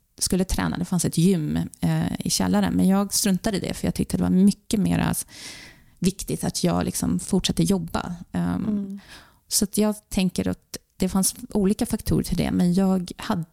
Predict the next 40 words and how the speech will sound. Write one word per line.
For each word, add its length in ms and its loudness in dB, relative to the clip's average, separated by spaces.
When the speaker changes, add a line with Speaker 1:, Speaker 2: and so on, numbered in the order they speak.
Speaker 1:
jag 180 2
tappade 440 -2
mina 260 0
återhämtningsverktyg. 1300 2
Jag 200 0
tappade 420 -2
känslan 400 2
av 60 4
att 180 -4
jag 160 4
var 100 2
viktig, 500 0
Speaker 2:
Mm. 280 6
Speaker 1:
att 220 -2
jag 200 4
behövde 280 2
ta 120 -2
hand 260 2
om 60 2
mig 100 2
själv. 300 0
Utan 300 2
jag 160 2
bara 320 2
jobbade 360 2
reaktivt 600 0
och 120 0
känslomässigt. 880 4
Så 120 2
att 180 -4
det 80 0
här 100 4
är 40 2
också 220 0
någonting 300 2
som 140 2
jag 80 4
pratar 420 4
om, 180 2
att, 280 -2